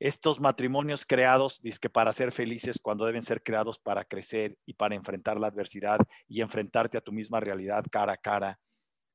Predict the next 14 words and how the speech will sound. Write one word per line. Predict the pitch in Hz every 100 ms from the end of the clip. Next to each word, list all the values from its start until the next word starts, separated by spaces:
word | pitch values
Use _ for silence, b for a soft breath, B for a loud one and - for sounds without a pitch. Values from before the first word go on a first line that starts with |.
| _ _
teniendo | 110 120 123 120 127 -
enfrentamientos | 127 120 - 107 104 110 117 110 110
de | 104
dificultad, | 95 104 - 101 - 107 107
en | 110 104
donde | 104 104
a |
veces | 110 - -
pasas | - 120 123 120 110 -
la | 120
prueba | - 113 110
y | 107
a | 104
veces | 101 107 98